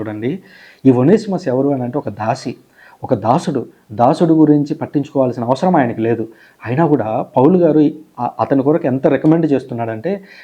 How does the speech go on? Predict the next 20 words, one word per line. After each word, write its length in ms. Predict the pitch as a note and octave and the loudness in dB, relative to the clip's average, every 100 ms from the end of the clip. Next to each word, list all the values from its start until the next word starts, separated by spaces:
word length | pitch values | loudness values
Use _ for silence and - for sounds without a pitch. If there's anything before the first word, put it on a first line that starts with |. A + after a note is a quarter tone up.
| _ | _
"నేను 300 | G2 A#2+ D#3+ | -4 0 2
అతనికి 280 | F3+ F3+ E3+ | 2 0 -2
తండ్రిగా 460 | - B2 C3+ D#3 C#3+ | -2 0 2 4 4
మారాను, 720 | A#2+ G#2+ A2 A2 B2+ C3+ A2+ - _ _ _ _ _ - | 0 -6 -8 -4 -2 -2 -2 -12 _ _ _ _ _ -6
తండ్రిగా 360 | A#2+ D3+ F#3+ F3+ | 0 4 4 4
మారి 480 | C#3 A#2+ D3+ G3 F#3+ | 2 0 0 -2 -4
తండ్రి 240 | A#2 C#3+ F#3 | -4 0 0
స్థానంలో 500 | F#3 D#3 D#3+ D#3 D#3+ | 2 2 2 4 2
నుంచి 180 | D3 | 2
అతన్ని 300 | C#3+ C3+ C3+ | -2 0 0
నీ 100 | C3 | 2
దగ్గరకు 300 | B2 B2 B2 | 0 0 0
పంపిస్తున్నాను 640 | A#2+ A2+ A2 - A#2 A2 G#2+ | -2 -4 -6 -12 -12 -10 -10
ఫిలెమోను," 760 | A#2+ A2 A2+ A2 A2 C3+ A#2+ - _ _ - | -4 -2 -2 -2 2 2 0 -8 _ _ -8
చెబుతూ, 360 | A2 - G#3+ A3+ - - _ | -2 4 4 2 -6 -20 _
"నా 120 | A#2 | 0
హృదయమైనటువంటి 920 | A2 A#2+ A#2+ F#3 F#3 F3 E3 D#3+ C#3+ | 0 2 4 4 4 2 0 0 0
అతనిని 260 | C3+ C3+ C3 | -2 -2 -4
నీ 60 | B2+ | -2
వద్దకు 320 | A#2+ A2+ | -4 -6